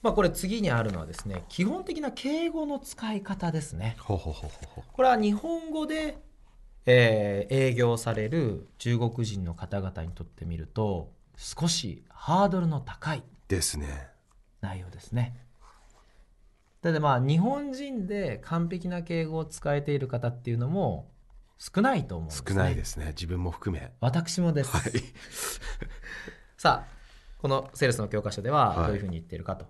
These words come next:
Speaker 1: いうと、
Speaker 2: はい。
Speaker 1: 基本的な敬語の使い方。言葉遣いはビジネスマナー上とても重要です。たとえ話している内容がた-、正しくても、言葉遣いがおかしければ人格を疑われます。また、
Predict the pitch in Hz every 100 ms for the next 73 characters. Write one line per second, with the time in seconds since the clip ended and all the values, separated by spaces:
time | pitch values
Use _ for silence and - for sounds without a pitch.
0 | - 85 87 143 143 147 - 170 180 170
1 | 170 165 117 110 95 123 123 123 87 -
2 | - - _ - - 170 170 160 135 131
3 | 165 165 - - 127 135 123 120 117 110
4 | 104 101 - 127 240 285 180 123 87 -
5 | - - - - _ - - - 165 170
6 | 160 120 127 123 123 120 113 117 117 98
7 | - 117 - - 196 226 - - 202 170
8 | - - - _ - 143 147 143 - 123
9 | 143 135 117 110 - 104 151 120 113 107
10 | 101 98 - 80 87 78 73 - - -
11 | _ _ _ - 143 147